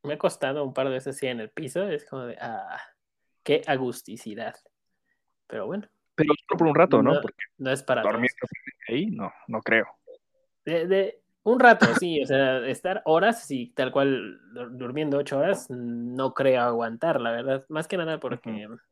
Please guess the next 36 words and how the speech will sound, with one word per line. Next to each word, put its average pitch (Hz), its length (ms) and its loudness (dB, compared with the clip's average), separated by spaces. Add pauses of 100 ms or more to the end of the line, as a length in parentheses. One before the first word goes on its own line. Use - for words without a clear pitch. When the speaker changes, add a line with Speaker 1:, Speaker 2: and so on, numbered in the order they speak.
(880)
Speaker 1:
eh, 123 760 -10 (160)
cuando 131 320 0
te 127 240 -2 (1160)
duermes, 233 480 -2
te, - 100 -20
te 123 140 -2
mueves 135 520 0 (320)
y 131 140 -8
no 135 180 -2
es, 143 220 -8
Speaker 2:
Ujú. 143 160 -2
Speaker 1:
este, 131 340 -4
tan 120 220 -6
cómodo. 131 280 -4
Quizá 131 240 -4
en 147 80 0
el 139 120 -2
piso 139 240 -4
es 135 100 -8
pon-, 139 380 -4
te 120 120 -8
quedas 131 260 -6
en 127 80 -10
una 127 160 -8
posición, 131 600 -10 (160)
si - 140 -16
te - 100 -10
mueves, 123 340 -4 (400)
que 127 140 -6
ya 117 180 2
no, 117 400 0
no 113 200 -8
quedas 113 260 -6
cómodo. 123 380 0 (1160)
Pero 135 640 4
Speaker 2:
Ujú. - 100 -18